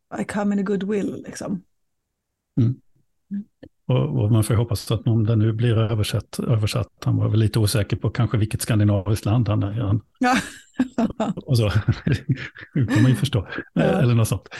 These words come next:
Speaker 2: Men, men man kan ju då hoppas att de också, att översättaren verkligen plockar upp det, eh,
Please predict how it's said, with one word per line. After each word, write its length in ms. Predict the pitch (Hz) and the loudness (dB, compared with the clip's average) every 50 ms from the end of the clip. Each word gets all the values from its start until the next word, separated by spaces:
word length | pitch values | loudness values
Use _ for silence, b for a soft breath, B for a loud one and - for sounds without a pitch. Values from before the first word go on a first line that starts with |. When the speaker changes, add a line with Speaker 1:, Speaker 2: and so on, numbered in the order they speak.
| B B B | B B B
Speaker 2:
Men, 240 | - 127 127 123 113 | 0 2 2 4 4
men 200 | 110 117 117 110 | 2 2 2 2
man 120 | 117 113 | 2 0
kan 120 | - 123 113 | 2 0 0
ju 40 | 110 | 2
då 60 | 104 | 2
hoppas 260 | 107 - 123 - - | 0 0 -2 -2 -2
att 60 | 110 | 0
de 140 | - 120 107 | 2 2 2
också, 180 | 98 - - - - - _ _ _ - - 143 139 131 127 107 | 2 0 -2 -6 -6 -8 _ _ _ -8 -4 -2 -2 0 0 0
att 100 | 104 - | 0 0
översättaren 600 | 131 107 98 95 - 113 - - 120 110 101 107 | 0 0 0 0 0 -2 -2 0 0 0 2 2
verkligen 280 | 110 101 - - 110 104 | 0 0 0 -2 -4 -2
plockar 320 | - 117 - - 110 117 | -2 -2 -2 0 0 2
upp 220 | 127 - - - | 0 0 -2 -6
det, 80 | - 113 98 92 - - _ _ _ _ - | -6 -6 -6 -6 -10 -16 _ _ _ _ -6
eh, 300 | 120 107 101 104 104 104 | -4 -4 -4 -4 -6 -8